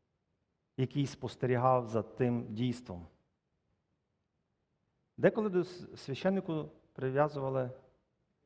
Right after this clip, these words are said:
коли він заходив, да, бубенець, правильно, е, прив'язували ще мотузку. Хто знає для чого?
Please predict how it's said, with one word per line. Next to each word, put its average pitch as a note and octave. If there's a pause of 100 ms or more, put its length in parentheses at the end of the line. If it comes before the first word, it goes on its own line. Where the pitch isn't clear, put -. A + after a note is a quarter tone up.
(200)
коли C3
він C3
заходив, C3 (480)
да, C3
бубенець, C#3 (160)
правильно, B2+ (720)
е, B2+
прив'язували D#3
ще D3+ (560)
мотузку. C3 (640)
Хто E3+
знає E3+
для D#3+
чого? F#3